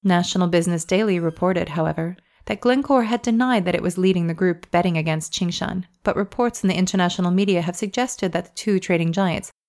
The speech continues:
have been squaring up to one another for months. Meanwhile, the short squeeze has been terrifying for a wider group of banks and brokers, many of which have needed to make hefty margin calls of their own to cover their short positions on the exchange.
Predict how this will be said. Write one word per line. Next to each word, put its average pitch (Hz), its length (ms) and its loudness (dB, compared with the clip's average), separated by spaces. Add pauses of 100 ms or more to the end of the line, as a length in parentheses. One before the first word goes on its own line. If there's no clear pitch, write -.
(140)
have 240 280 -4
been 165 160 0
squaring 170 480 0
up 180 180 0
to - 120 -6
one 165 120 0
another 165 280 0
for 185 240 -4
months. 175 560 -2 (1300)
Meanwhile, 185 680 2 (300)
the 202 80 2
short 233 300 2
squeeze 226 360 0
has 220 140 -2
been 220 180 2
terrifying 190 640 0
for 190 180 0
a 196 60 0
wider 226 260 0
group 175 240 -2
of 170 120 -4
banks 180 300 -2
and 175 120 -2
brokers, 190 480 -2 (280)
many 196 300 4
of 170 80 -2
which - 200 -2
have 180 100 -6
needed 185 320 2
to 190 120 -2
make 175 200 -2
hefty - 360 -4
margin 175 360 0
calls 175 240 0
of 175 80 0
their 185 200 0
own 220 240 2
to 160 120 -4
cover 175 240 -2
their 190 180 0
short 165 240 -6
positions 170 500 -4
on 165 140 0
the 165 100 -4
exchange. - 680 -4